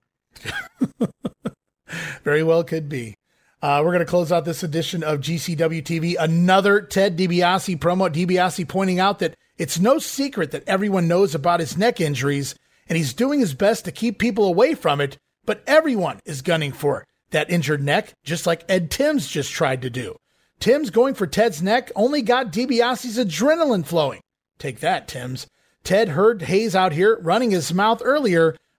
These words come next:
but he's proven there's no quit in Ted DiBiase. Now, I'm not sure how hard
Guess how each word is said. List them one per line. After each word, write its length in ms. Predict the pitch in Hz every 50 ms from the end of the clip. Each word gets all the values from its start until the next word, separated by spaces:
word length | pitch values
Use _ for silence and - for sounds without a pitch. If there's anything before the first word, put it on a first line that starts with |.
| _
but 100 | - 160
he's 100 | 165 143
proven 440 | - _ - 202 233 247 240 240 220
there's 240 | 190 170 160 - 175
no 180 | 185 202 240
quit 440 | - - - 269 262 170 135 - - _ _ _ _ _ _
in 140 | 139 135 117
Ted 280 | - - 151 160 147
DiBiase. 760 | 147 147 143 143 143 147 147 151 143 - - 151 131 127 120 _ _ _ _ _
Now, 80 | - 156
I'm 80 | 160
not 180 | 190 226 254 220
sure 220 | - - 233 220
how 260 | 185 165 190 190 185 151
hard 680 | - - - 196 214 202 185 165 147 147 143 143 131